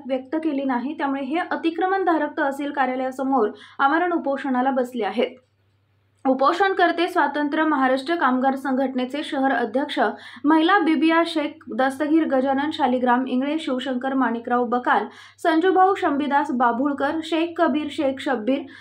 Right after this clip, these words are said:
संतोष पुंडलिक गाडगे, उज्ज्वला संजय बाभुळकर, सदानंद गवांदे, अरुणा रवींद्र हातेकर, आशिष रवींद्र बकाल व महिला पुरुष यांच्या उदरनिर्वाहासाठी छोटी मोठी दुकाने उठवण्यासाठी ग्रामपंचायत कार्यालयाने नोटिसा बजावल्या आहेत.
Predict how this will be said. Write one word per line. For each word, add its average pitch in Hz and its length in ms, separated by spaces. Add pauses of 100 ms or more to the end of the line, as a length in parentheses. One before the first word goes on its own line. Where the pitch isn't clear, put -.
(180)
संतोष 381 400
पुंडलिक 311 540
गाडगे, 254 500
उज्ज्वला 277 440
संजय 269 360
बाभुळकर, 269 640
सदानंद 294 520 (100)
गवांदे, 262 420 (100)
अरुणा 320 420
रवींद्र 269 400
हातेकर, 277 540 (400)
आशिष 381 460
रवींद्र 294 420
बकाल 262 460
व 302 140
महिला 285 400
पुरुष 302 380
यांच्या 262 280
उदरनिर्वाहासाठी 277 1040 (380)
छोटी 370 220
मोठी 403 260
दुकाने 320 420
उठवण्यासाठी 302 680
ग्रामपंचायत 311 720
कार्यालयाने 269 500
नोटिसा 247 440
बजावल्या 214 500
आहेत. 214 280